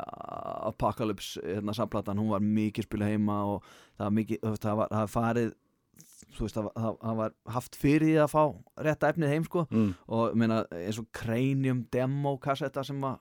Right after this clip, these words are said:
Speaker 1: komst heim, sko, og, þú veist, við vorum alveg þar, sko. Og
Speaker 2: En, en, hérna, bara að því að, sko, pabbi þinn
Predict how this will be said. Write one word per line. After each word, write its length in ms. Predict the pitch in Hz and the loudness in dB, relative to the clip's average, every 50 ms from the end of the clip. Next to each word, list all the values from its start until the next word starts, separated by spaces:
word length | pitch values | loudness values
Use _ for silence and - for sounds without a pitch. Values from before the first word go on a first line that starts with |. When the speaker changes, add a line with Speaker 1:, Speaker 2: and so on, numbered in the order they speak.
| _ _ _ | _ _ _
Speaker 1:
komst 280 | - - 139 127 - | -6 -6 -6 -4 -4
heim, 200 | 131 131 139 143 | -2 -2 -2 -4
sko, 240 | - - - 147 131 | -4 -6 -6 -6 -6
og, 60 | - - - - - - _ | -8 -12 -20 -20 -20 -16 _
þú 100 | - 120 | -8 -8
veist, 100 | 107 - | -4 -2
við 60 | 117 | -2
vorum 140 | 117 113 117 | 0 0 0
alveg 160 | 117 113 - | 0 -2 -2
þar, 340 | - 117 117 135 147 151 - | -2 0 2 2 2 2 0
sko. 260 | - - - 156 135 | -4 -6 -4 -4 -4
Og 360 | - - - - - - - | -6 -8 -16 -18 -6 2 4
Speaker 2:
En, 120 | 110 117 117 | 4 6 6
en, 120 | 135 131 | 6 4
hérna, 360 | 123 143 135 143 135 139 135 123 110 117 | 6 4 4 6 6 6 6 4 4 4
bara 260 | - 156 160 156 143 | 6 6 8 8 8
að 100 | 135 143 | 8 8
því 80 | 151 147 | 8 8
að, 140 | 147 - - 71 - | 8 6 4 -2 -6
sko, 200 | - - 139 135 123 87 73 80 76 - | -2 2 2 4 4 2 0 -2 -2 0
pabbi 300 | - 165 - - - 147 | 0 2 4 6 6 6
þinn 140 | 143 139 | 6 6